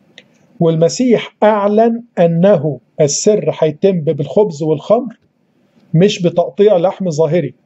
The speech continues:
وعشان كده قال: "الخبز والخمر". وعشان كده وضحها في خميس العهد لما قدم لتلاميذه في عشاء الفصح الأول وقال لهم: "هذا هو جسدي وهذا هو دمي".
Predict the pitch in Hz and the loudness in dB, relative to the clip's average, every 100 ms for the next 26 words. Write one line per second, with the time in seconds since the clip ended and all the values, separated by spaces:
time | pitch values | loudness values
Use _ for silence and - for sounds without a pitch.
0 | - 143 - 139 180 165 165 156 147 208 | -6 -6 -4 -2 0 2 0 -2 0 -2
1 | 214 165 160 147 180 151 _ _ _ _ | 0 -2 -2 0 -2 -2 _ _ _ _
2 | _ _ _ _ _ _ _ _ _ _ | _ _ _ _ _ _ _ _ _ _
3 | _ _ _ _ _ _ _ _ _ _ | _ _ _ _ _ _ _ _ _ _
4 | 156 156 160 160 147 240 240 139 - _ | 0 0 0 -6 0 0 2 -2 -4 _
5 | _ 170 156 185 156 143 143 196 220 - | _ -4 2 2 2 -6 0 0 0 -10
6 | - 160 123 _ - 190 156 - - 160 | -4 -4 -4 _ -2 0 0 -2 -2 -2
7 | 196 214 196 170 156 220 180 160 151 151 | 0 0 0 2 2 2 0 0 0 0
8 | 175 190 165 160 160 165 160 156 196 214 | 2 0 -2 -8 -6 0 0 0 -2 -2
9 | 220 220 - 175 143 147 190 196 185 147 | -4 -6 -4 0 0 2 2 0 -2 -4
10 | 196 202 - 165 202 226 220 233 220 _ | -2 -2 -2 0 2 0 0 -2 -6 _
11 | _ _ 170 170 165 202 185 160 180 156 | _ _ 0 0 2 2 2 2 0 2
12 | 160 170 165 180 170 151 147 156 156 156 | 2 2 2 -2 -2 -6 0 2 2 0
13 | 151 147 123 | 0 0 -4